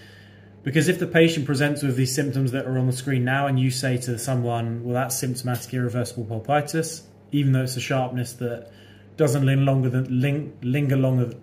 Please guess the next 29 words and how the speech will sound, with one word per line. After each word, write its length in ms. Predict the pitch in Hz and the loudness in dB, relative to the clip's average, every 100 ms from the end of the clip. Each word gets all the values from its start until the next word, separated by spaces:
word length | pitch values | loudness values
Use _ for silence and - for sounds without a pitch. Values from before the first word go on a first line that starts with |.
| - - - - | -20 -20 -20 -20
<laughs> 460 | - - - - - | -20 -20 -20 -20 -2
even 300 | 131 196 190 | 6 8 8
though 160 | 165 160 | 8 8
it's 100 | 139 | 6
a 80 | |
sharpness 600 | 127 160 156 151 143 131 | 2 4 4 4 0 -2
that 200 | 135 123 | -4 -2
doesn't 380 | 151 151 147 131 | 0 2 2 0
linger 320 | 143 143 131 | 2 2 2
longer 400 | 131 135 135 127 | 4 4 4 4
than 200 | 117 127 | 4 2
the 80 | 123 | 2
stimulus 600 | - - 170 160 123 - | -2 0 2 4 0 -4
is 140 | 107 101 | -10 -10
there, 380 | 95 135 151 - - - - - | -6 -6 -6 -12 -20 -20 -20 -12
which 80 | 117 | -6
is 80 | |
a 40 | 117 | -2
real 180 | 131 123 | -2 -2
tongue 280 | 131 135 | -4 -4
twister, 480 | 131 107 - 104 123 - - - - - - - - - - - - - - - - | -4 -8 -10 -10 -10 -12 -20 -20 -20 -20 -20 -20 -20 -20 -20 -20 -20 -20 -20 -16 -4
then 300 | 139 160 156 | 4 6 6
you 80 | 151 | 4
know 220 | 151 160 | 6 6
it's 180 | 151 - | 6 2
not 160 | 147 135 | -4 -4
symptomatic 560 | 143 123 127 127 131 | -4 -2 -2 -2 -4
irreversible 520 | 117 123 123 120 131 113 | -4 -4 -2 -6 -6 -6
pulpitis. 640 | 123 117 120 113 113 | -6 -4 -4 -6 -10